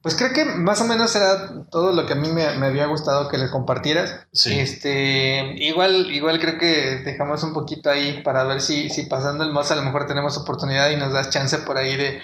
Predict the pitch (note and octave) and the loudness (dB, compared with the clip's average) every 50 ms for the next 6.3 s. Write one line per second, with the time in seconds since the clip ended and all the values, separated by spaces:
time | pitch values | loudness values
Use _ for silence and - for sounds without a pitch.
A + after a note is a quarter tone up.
0 | - - - - _ C3 - C#3+ C3+ C3 - C3 - C#3+ C3+ D3 C#3+ - C3+ - | -14 -18 -20 -20 _ -16 -6 -4 -4 -2 -2 -2 0 2 2 2 0 -2 -4 -6
1 | - C3 - C#3+ C3+ - F3 F3+ - - - - C3+ C3+ C#3 C#3+ D3 C3 B2 B2 | -8 -6 -6 -8 -4 -4 -4 -4 -4 -6 -10 -10 -8 -6 -4 -2 0 0 2 0
2 | B2+ C3 C3+ C3+ C3 - - B2 B2 B2 B2+ B2 B2+ C3 C3 C3 - - _ _ | 0 0 0 -2 -4 -4 -4 -2 -2 -2 -2 -2 -4 -4 -6 -6 -10 -14 _ _
3 | _ - A#2 G2+ - A2 G#2+ A#2 C3 B2+ B2 B2 B2+ C3 C3 B2+ - C#3+ B2 B2 | _ -8 -6 -4 -2 -2 -2 0 -2 -2 -2 -2 -2 -4 -6 -6 -6 -6 -6 -6
4 | - - _ - A#2+ A#2 A#2 A#2 A#2 - - _ _ _ _ _ _ _ _ - | -8 -12 _ -12 -10 -8 -8 -8 -10 -12 -14 _ _ _ _ _ _ _ _ -8
5 | A#2+ - D3 D3+ C#3+ A#2+ - C#3+ C3+ A#2+ C3 C3 C3 B2+ - C#3 B2+ - B2+ - | -4 -2 0 0 0 -2 -2 -2 -2 0 0 0 0 0 -2 -4 -6 -6 -8 -10
6 | - C3 B2+ B2+ - | -8 -8 -8 -10 -10